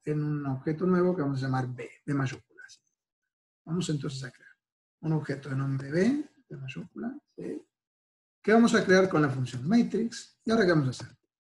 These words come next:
Primero data. ¿Qué valores van a formar los elementos de esta matriz?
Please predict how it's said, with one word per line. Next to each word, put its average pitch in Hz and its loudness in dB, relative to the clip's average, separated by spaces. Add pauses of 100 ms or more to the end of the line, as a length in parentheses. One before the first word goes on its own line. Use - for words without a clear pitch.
(300)
Primero 220 4
data. - 0
¿Qué 269 4
valores 208 6
van 170 4
a 170 2
formar 156 0
los 156 2
elementos 147 0
de 147 -2
esta 143 -8
matriz? 170 0